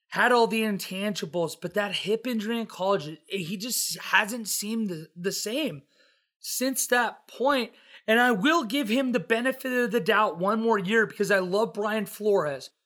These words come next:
If Brian Flores thinks he is the guy, who am I to judge? I will give him that time. This is just a very good roster throughout. There's nothing to me when you look at this, you see anything exceptional.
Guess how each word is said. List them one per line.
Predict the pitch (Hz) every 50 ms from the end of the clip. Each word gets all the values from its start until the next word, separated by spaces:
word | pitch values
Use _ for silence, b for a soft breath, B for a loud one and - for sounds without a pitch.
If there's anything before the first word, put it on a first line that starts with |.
| _ _ _
If | - 220 196 202 -
Brian | - 151 165 180 190 233 269 285
Flores | 247 - - 254 262 269 254 233 208 170 165 156 151 -
thinks | - - 214 208 - -
he | 226 220 214 165 - 196 220
is | 220 208 202 190 156 - b b b b b b b _ -
the | 170 139 226 226 240 202
guy, | 160 202 190 196 220 277 320 349 - _ _ _ _ _ _ _ _ _ _ _ - - -
who | 233 254 254 254
am | 247 233 214
I | 208 208 208
to | 196 190 160
judge? | 135 - 196 208 208 196 170 - - B B B B B -
I | 180
will | 185 170 160 196 208 214 202
give | 156 196 214 180 160
him | 180 196 190
that | 180 170 156 151 -
time. | - - 214 208 190 165 B B B B B B B B -
This | 233 262 247 -
is | 330 320 - -
just | - 359 349 -
a | 330
very | 294 202 170 214 226 254 254 226 160 139 - -
good | - 190 233 254 226 156
roster | 151 156 175 170 160 151 - - - 165 151
throughout. | - - 143 143 143 135 127 120 - - 151
There's | 151 151 147 147
nothing | 170 180 196 196 - 226 214 196 - _ -
to | - 196 196
me | 185 185 190 208
when | 202 185 170 165
you | 156 151
look | 180 233 233 -
at | 208 175 -
this, | 170 156 151 - B B B B B B B
you | - 202 185
see | - - - 202 214 220
anything | 208 196 190 185 - 208 196
exceptional. | 180 165 - - - 202 190 185 - 185 196 190 190 196 190